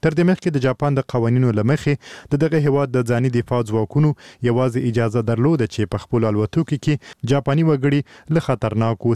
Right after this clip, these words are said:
سیمو وباسي. په تیر اګست میاشت کې پر افغانستان د طالبانو د ولکې له ټینګولو وروسته ګڼو سازمانونو خپل ګڼ کارکوونکي او بې شمېره هیوادونو خپل وګړي له افغانستان څخه وایستل.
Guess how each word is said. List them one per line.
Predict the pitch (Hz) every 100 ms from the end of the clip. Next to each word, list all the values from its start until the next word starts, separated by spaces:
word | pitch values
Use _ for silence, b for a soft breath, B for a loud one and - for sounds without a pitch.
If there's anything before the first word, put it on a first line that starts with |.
| -
سیمو | 110 110 143
وباسي. | 151 110 101 - 117 _ - B B 165
په | 180
تیر | 175 151
اګست | 147 - 156
میاشت | 147 -
کې | -
پر | 123
افغانستان | 120 120 - 127 120
د | 120
طالبانو | 110 107 113 107
د | 104
ولکې | 95 - 110
له | 104 -
ټینګولو | 107 101 107 123 123
وروسته | 123 165 - 107 101 _ 120
ګڼو | 160 165 -
سازمانونو | 147 131 135 139 135
خپل | - 135 131 120
ګڼ | 120 -
کارکوونکي | 110 - 104 151 147 143 135 B B
او | 120
بې | 110 117 104
شمېره | 139 156 147 139
هیوادونو | 131 127 135 135 -
خپل | 156 156 143
وګړي | 120 104 120 120
له | 110 101
افغانستان | 107 101 - 110 101 110
څخه | - 101
وایستل. | 101 95 - 117